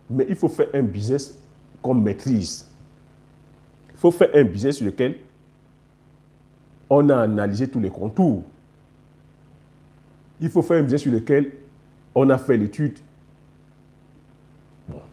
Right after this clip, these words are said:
l'étude marché. On sait aujourd'hui qu'en Afrique, en termes de demande de protéines animales, la demande est énorme. Nous ne sommes même pas en train de satisfaire les besoins. Donc, dans, sur ce côté-là, ça ne se discute pas.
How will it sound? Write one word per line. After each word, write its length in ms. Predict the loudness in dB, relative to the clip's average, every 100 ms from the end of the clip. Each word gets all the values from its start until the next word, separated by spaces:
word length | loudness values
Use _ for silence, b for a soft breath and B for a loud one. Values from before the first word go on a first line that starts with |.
| -6
l'étude 320 | -2 0 2
marché. 460 | 2 0 -2 -4 -12 -20 _ _ _ _ _ _ -20 _ _ -20 _
On 140 | 0 0
sait 160 | 2
aujourd'hui 320 | 2 2 -2 0
qu'en 180 | 0
Afrique, 300 | -2 -4 -6 -8 -20 _ _ -20 _ _ _ _ _ _ _ _ _ _ _ _
en 160 | -6 -4
termes 280 | 2 2 2
de 80 |
demande 340 | 0 0 0 0
de 60 |
protéines 340 | -4 -6 -4 -2
animales, 420 | -2 -2 -4 -6 -12 -20 -14
la 180 | -6 -4
demande 540 | -4 -2 0 0 0 -2
est 180 | -2
énorme. 560 | -4 -2 2 2 2 -4 -14 -20 _ _ -6
Nous 120 | -2
ne 80 | 0
sommes 200 | 0 0
même 120 | 0
pas 120 | -2
en 40 | -2
train 100 | -2
de 80 | -4
satisfaire 720 | -6 -8 -12 -6 -4 -2 -4 -10 -20 _
les 160 | -8 -8
besoins. 480 | -2 -2 2 2 0 -10 -20 _ _ _ -6
Donc, 380 | -2 -2 -2
dans, 160 | -6 -8
sur 140 | -10
ce 100 | -4
côté-là, 580 | -4 -4 -2 -2 -2 -6 -12 _ _ _ _
ça 160 | -10 -8
ne 40 |
se 100 | -6
discute 340 | -6 -6 -6 -2
pas. 280 | -4 -4